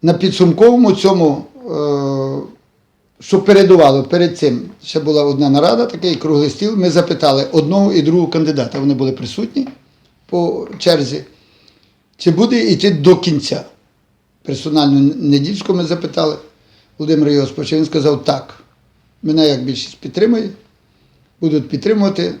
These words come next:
я йду до кінця". Ми змирилися з тим і сказали, що ми не висуваємо Гордиловського на конференції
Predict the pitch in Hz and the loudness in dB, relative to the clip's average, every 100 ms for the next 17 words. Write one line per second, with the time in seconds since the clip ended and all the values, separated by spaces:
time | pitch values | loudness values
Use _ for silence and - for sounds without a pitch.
0 | - 165 156 156 156 175 147 151 135 - | -10 0 2 2 2 -2 -2 -4 -6 -6
1 | 147 - _ _ _ _ _ - 190 214 | -12 -14 _ _ _ _ _ -4 0 2
2 | 143 160 220 247 - 202 202 - _ _ | 4 6 6 4 -2 -6 -6 -12 _ _
3 | - 190 185 - 170 139 131 127 127 _ | -2 -2 -2 -6 -2 0 0 0 -8 _
4 | _ _ _ _ _ _ _ - - 160 | _ _ _ _ _ _ _ -14 -2 2
5 | 180 156 147 147 180 208 190 180 170 147 | 4 4 4 4 6 6 4 2 2 2
6 | 131 123 - _ _ _ - 135 147 151 | 0 -4 -10 _ _ _ -4 -2 2 2
7 | 147 135 - 143 139 131 143 135 151 165 | 2 0 -2 0 0 0 -4 0 0 -2
8 | 185 233 269 | -4 -6 -8